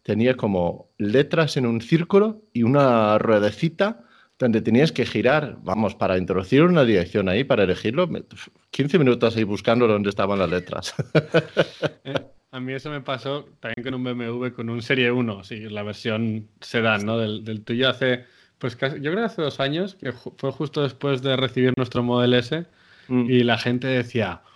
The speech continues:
Speaker 2: "Bueno, este coche de alquiler que te han dado, qué rápido", ¿no? Y decía, "Pues no, no acelera.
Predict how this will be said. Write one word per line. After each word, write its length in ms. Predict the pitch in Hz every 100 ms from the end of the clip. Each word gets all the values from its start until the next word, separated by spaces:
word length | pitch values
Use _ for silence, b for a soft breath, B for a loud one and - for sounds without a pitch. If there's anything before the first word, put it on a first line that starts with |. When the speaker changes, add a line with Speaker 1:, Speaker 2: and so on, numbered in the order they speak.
| b
Speaker 2:
"Bueno, 280 | 123 156 180
este 220 | 120 147
coche 240 | 160 - 143
de 60 |
alquiler 300 | 135 - 135 175
que 80 |
te 100 | 147
han 120 | 131 113
dado, 280 | 143 175
qué 120 | - 127
rápido", 480 | 120 147 170 123
¿no? 120 | 113 135
Y 40 |
decía, 220 | 110 90 _ _
"Pues 140 | _ 110
no, 120 | 117
no 140 | 107
acelera. 480 | 110 113 135 180